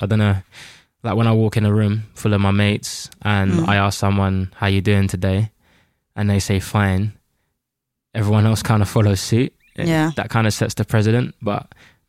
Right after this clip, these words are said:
Speaker 1: if I walk in a room and the first person says, "Yeah, I'm good, but actually it's really hard at home at the moment," everyone else feels like they can be more honest and vulnerable. So sometimes, you know, you need that person to,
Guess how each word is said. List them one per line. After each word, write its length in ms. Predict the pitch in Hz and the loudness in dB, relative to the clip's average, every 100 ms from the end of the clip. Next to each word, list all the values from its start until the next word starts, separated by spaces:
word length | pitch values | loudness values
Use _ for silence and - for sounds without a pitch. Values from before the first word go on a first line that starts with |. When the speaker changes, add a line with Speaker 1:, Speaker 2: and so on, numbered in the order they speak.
| _ | _
Speaker 1:
if 120 | - | -4
I 80 | 113 | 0
walk 200 | 113 104 | 0 2
in 80 | 107 | 2
a 40 | |
room 220 | 107 107 101 | 2 2 2
and 300 | 95 92 98 | 0 -4 -8
the 40 | |
first 280 | - 110 - | -2 -2 0
person 320 | 104 101 101 | -2 0 -2
says, 280 | 98 98 98 | 0 -2 0
"Yeah, 140 | 127 | 0
I'm 100 | 135 127 | 0 0
good, 240 | 139 117 | 0 0
but 120 | 110 | -2
actually 520 | 117 113 - 104 101 - - - _ _ _ | -2 -4 -2 -2 -2 -4 -18 -20 _ _ _
it's 160 | - | -4
really 160 | 113 107 | 0 2
hard 220 | 107 104 | 2 0
at 80 | 98 | 0
home 260 | 107 104 | 0 0
at 60 | 101 | 0
the 80 | 98 | 0
moment," 420 | 95 95 95 - _ _ _ _ | 0 0 -2 -6 _ _ _ _
everyone 320 | 110 107 107 | -2 2 4
else 160 | 104 101 | 2 0
feels 220 | - 95 | 0 0
like 100 | 95 | 0
they 100 | 95 | -2
can 140 | 95 95 | 0 0
be 100 | 95 | 2
more 160 | 95 90 | 0 0
honest 300 | 95 92 - | -2 -2 -2
and 100 | 92 | -2
vulnerable. 460 | 95 95 92 92 | 0 0 0 -2
So 160 | 92 95 | -2 -4
sometimes, 580 | 101 107 101 98 95 92 | -2 -2 0 0 0 0
you 60 | |
know, 140 | 95 92 | 0 0
you 120 | 95 | 0
need 160 | 95 95 | -2 -2
that 140 | - | -6
person 360 | - 95 - 98 | -2 -2 -2 -2
to, 260 | 92 90 | -2 -2